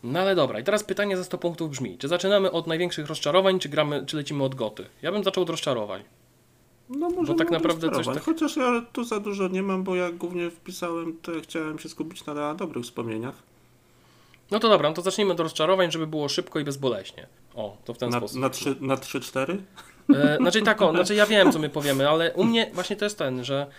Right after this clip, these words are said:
Speaker 1: największe rozczarowanie, no to będzie u mnie na pewno God of War Ragnarok. I
Speaker 2: Mhm.
Speaker 1: mówię to bez bicia,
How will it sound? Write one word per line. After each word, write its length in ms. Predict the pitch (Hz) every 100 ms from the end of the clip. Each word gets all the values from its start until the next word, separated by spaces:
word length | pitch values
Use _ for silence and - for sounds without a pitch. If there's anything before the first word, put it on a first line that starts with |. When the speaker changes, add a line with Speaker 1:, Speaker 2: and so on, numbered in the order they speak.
| - - -
Speaker 1:
największe 260 | 160 214 214
rozczarowanie, 540 | 208 196 175 170 196
no 80 | 196
to 120 | 185
będzie 280 | 170 175 175
u 80 | 160
mnie 180 | 165 170
na 80 | 160
pewno 260 | 160 156
God 140 | 151 151
of 120 | 143
War 140 | 143
Ragnarok. 460 | 135 117 104 101 - _ _ _ _ _ _ _ _ _ _ _ - - - - -
I 260 | 165 175 131
Speaker 2:
Mhm. 240 | 123 147 - _
Speaker 1:
mówię 240 | 160 185 196
to 140 | 190
bez 180 | 180 170
bicia, 760 | 160 170 - 180 180 175 175